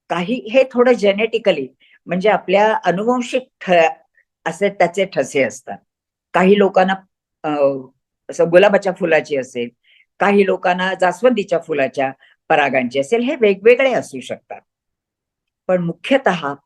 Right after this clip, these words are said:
ॲलर्जी येणं हे त्याचं लक्षण आहे, डोळ्याची ॲलर्जी. तसंच डोळे जेव्हा कोरडे पडतात, जेव्हा डोळ्यांना ड्रायनेस येतो,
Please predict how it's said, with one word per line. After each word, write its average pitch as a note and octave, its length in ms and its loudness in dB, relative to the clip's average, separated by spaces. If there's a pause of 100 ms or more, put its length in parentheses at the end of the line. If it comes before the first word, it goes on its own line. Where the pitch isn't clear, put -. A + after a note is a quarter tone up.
(120)
ॲलर्जी G3+ 400 2
येणं C#3+ 300 2 (460)
हे A#3+ 60 0
त्याचं F3+ 340 2
लक्षण B2 420 -4
आहे, F2 120 -16 (680)
डोळ्याची D#3+ 420 4
ॲलर्जी. G#2+ 520 -6 (1400)
तसंच C#4 500 0
डोळे F3+ 360 2
जेव्हा G#3+ 260 0
कोरडे G3 420 2
पडतात, - 680 -8
जेव्हा F#3+ 220 6
डोळ्यांना F#3+ 440 4 (420)
ड्रायनेस D#3+ 600 0
येतो, B2+ 360 -2